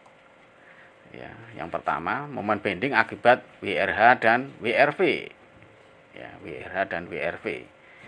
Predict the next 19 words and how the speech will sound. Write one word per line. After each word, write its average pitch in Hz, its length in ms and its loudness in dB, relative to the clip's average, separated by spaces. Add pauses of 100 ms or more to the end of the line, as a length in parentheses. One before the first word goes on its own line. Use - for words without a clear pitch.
(380)
Di - 80 -14
sini 170 240 -4
M 151 160 4
satu 131 320 4
sama 131 240 4
dengan 113 400 0
W 107 160 0
R 127 240 6
V 123 240 4
kalikan 98 480 2
overhang 107 720 0
min 143 400 0
W 117 160 -2
R 95 160 2
H 120 320 2
dikalikan 107 480 -2
dengan 98 240 -6
R 123 240 2
M. 117 320 4